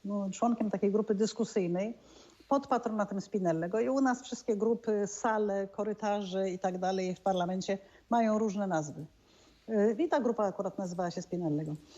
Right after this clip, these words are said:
Ym, teraz jak mówimy o komunistach włoskich, to trzeba zdać sobie z tego sprawę, że oni, mm, byli wrogami Mussoliniego.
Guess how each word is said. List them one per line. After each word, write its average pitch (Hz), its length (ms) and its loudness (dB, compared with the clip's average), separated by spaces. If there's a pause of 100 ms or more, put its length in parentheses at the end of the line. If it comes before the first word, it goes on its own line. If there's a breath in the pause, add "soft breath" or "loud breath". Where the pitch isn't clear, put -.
(520 loud breath)
Ym, 233 440 4 (180)
teraz 233 420 2 (120)
jak 220 240 4
mówimy 262 440 2
o 214 120 0
komunistach 214 680 0
włoskich, 202 580 -2
to 208 120 -6
trzeba 214 340 0
zdać 208 220 0
sobie 202 260 -2 (120)
z - 120 -16
tego 196 200 0
sprawę, 202 520 0
że 214 300 -2
oni, 233 580 2
mm, 202 420 0 (360 loud breath)
byli 208 380 4
wrogami 208 480 0
Mussoliniego. 160 880 -2